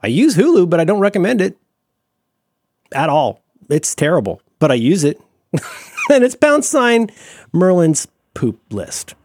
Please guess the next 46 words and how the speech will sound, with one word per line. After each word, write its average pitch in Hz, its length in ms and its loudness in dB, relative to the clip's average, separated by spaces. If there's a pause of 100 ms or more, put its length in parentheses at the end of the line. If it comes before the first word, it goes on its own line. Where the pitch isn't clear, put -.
(300)
So 196 120 0
pound 277 220 2
sign 294 180 2
Merlin's 220 280 4
poop 196 260 2
list 120 220 -2
is 143 100 -2
whenever 226 360 2
I 170 120 2
will 160 160 2
very 226 380 0
happily, 185 420 0
honestly 180 440 0
tell 139 200 -2
you 139 160 0
what 120 240 0
I 131 60 0
use 123 420 -2
for 156 120 -8
something, 147 320 -4
perhaps 139 420 -4
for 131 180 -6
a 117 100 -4
decade. 151 560 -4 (500)
"What 269 100 0
do 302 60 4
you 294 100 4
use 285 100 2
for 269 140 -2
email? 220 560 0
What 156 100 0
do 254 60 2
you 254 100 2
recommend 262 400 2
for 269 120 -4
email?" 214 680 0
"Well, 208 360 -4 (760)
I 147 40 0
use 208 160 2
this 254 160 0
for 202 140 0
email. 208 460 0 (260)
Don't 170 140 2
recommend 208 420 2
it." 190 180 0 (400)
<laughs> 113 120 -4